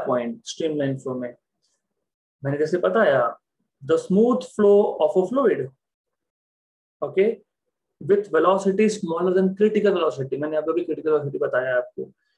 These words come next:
तो what is critical velocity? As I told you, velocity less than a given threshold value, flow is streamline।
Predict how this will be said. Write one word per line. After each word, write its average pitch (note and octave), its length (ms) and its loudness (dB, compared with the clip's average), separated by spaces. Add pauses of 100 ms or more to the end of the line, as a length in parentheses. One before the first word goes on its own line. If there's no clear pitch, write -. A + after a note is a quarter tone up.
(140)
तो F#3+ 60 4
what A3+ 140 4
is - 80 -4
critical G#3 300 0
velocity? G3 340 4
As F3+ 80 4
I F#3 80 4
told G3+ 280 4
you, A3 80 4 (360)
velocity E3 540 -2
less D3 240 2
than D#3 220 -4 (280)
a D3 80 -2
given D3+ 560 -2 (100)
threshold D3+ 440 -2
value, D#3 440 2 (960)
flow E3 340 2
is D#3 260 2 (440)
streamline। D#3 640 -2